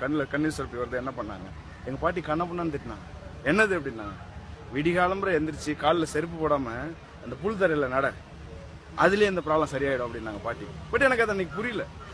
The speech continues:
திருப்பி அதுக்கப்புறம் வந்து டபிள்யூஹெச் ரிப்போர்ட்டை தேடி, naturopathy டாக்டரை தேடி,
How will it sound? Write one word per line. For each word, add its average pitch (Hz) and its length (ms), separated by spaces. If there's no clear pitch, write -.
திருப்பி 285 260
அதுக்கப்புறம் 240 540
வந்து 202 500
டபிள்யூஹெச் 185 520
ரிப்போர்ட்டை 165 280
தேடி, 147 260
naturopathy 175 500
டாக்டரை 156 400
தேடி, 139 320